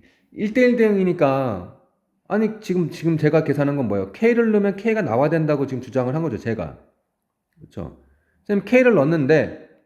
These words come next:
K 말고 다른 값이 돼도, 그쵸? 다른 값이어도 이게 뭐 K 말고 다른 어떤 값에 대응해도 일 대 일 될 수 있잖아요.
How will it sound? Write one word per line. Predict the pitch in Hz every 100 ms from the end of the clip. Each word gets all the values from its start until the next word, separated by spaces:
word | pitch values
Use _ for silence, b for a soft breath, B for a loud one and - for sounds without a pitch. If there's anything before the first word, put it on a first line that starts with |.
| _ _ _ -
K | 214 208
말고 | 123 139 135 160 202 -
다른 | 165 190 240 233
값이 | 220 220 - 220 208
돼도, | 143 156 139 147 110 85 80 -
그쵸? | 135 165 101 80
다른 | - 131 185
값이어도 | 175 165 - 160 113 139 110 82 95
이게 | 127 131
뭐 | 127
K | - 185
말고 | 170 110 117 190 220 - _ _ _ _ _
다른 | 180 208 220
어떤 | - 202
값에 | 180 165 175
대응해도 | 156 156 180 170
일 | 220
대 | 226
일 | 233
될 | 180 170
수 | 175
있잖아요. | 139 190 139 120 120 82